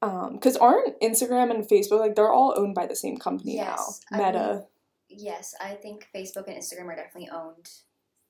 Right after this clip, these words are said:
Speaker 2: same company,
Speaker 1: Mm-hmm.
Speaker 2: but Twitter is just itself. It's independent.
Speaker 1: Yeah, it's always been independent. And I know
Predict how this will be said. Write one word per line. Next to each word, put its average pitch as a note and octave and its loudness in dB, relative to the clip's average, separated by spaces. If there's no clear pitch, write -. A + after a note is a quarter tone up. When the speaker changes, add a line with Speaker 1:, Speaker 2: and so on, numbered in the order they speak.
Speaker 2:
same F3+ -16
company, G#3 -16
Speaker 1:
Mm-hmm. F#3 -8
Speaker 2:
but - -12
Twitter A3 -6
is F#3 -14
just F#3 -14
itself. - -14
It's G3 -18
independent. F3+ -16
Speaker 1:
Yeah, G#3 6
it's G#3+ 6
always A#3 8
been A3 4
independent. F#3+ -4
And G#3 2
I G#3 4
know G#3 0